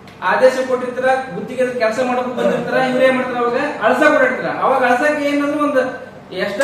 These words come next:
ನಾವು ಅಫಿಷಿಯಲಿ ನಾವು ಒತ್ತಡ ಹಾಕಿದ್ರು ಒಂದು ಹದಿನೈದು ದಿನ, ಇಪ್ಪತ್ತು ದಿನ, ಒಂದ್ ತಿಂಗಳವರೆಗೂ ತೊಗೊಂಡು ತೊಗೊಳುತ್ತೆ. ಅವಾಗ ಏನಾಗುತ್ತೆ,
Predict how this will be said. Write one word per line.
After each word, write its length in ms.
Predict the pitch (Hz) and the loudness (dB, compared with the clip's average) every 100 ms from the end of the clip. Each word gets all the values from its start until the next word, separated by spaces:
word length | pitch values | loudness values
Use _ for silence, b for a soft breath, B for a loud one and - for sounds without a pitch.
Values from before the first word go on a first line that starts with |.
| 277 | 2
ನಾವು 140 | 277 | 4
ಅಫಿಷಿಯಲಿ 560 | 254 - 269 277 269 269 | 2 0 -2 -2 -4 -2
ನಾವು 180 | 262 226 | 0 0
ಒತ್ತಡ 220 | 262 262 | 0 0
ಹಾಕಿದ್ರು 340 | 254 254 277 | 0 -2 -2
ಒಂದು 120 | 269 | -2
ಹದಿನೈದು 300 | 214 262 269 | -2 2 2
ದಿನ, 140 | 262 262 | 2 0
ಇಪ್ಪತ್ತು 360 | 247 254 247 | -2 -2 -2
ದಿನ, 100 | 254 | -2
ಒಂದ್ 180 | 254 240 | -2 -4
ತಿಂಗಳವರೆಗೂ 400 | 254 269 254 254 | -4 2 2 2
ತೊಗೊಂಡು 260 | 247 240 240 | -2 -4 -4
ತೊಗೊಳುತ್ತೆ. 380 | 214 190 - 196 | -2 -4 -2 0
ಅವಾಗ 200 | 254 277 | 2 2
ಏನಾಗುತ್ತೆ, 640 | 269 254 254 294 294 | 0 -2 -4 -4 -4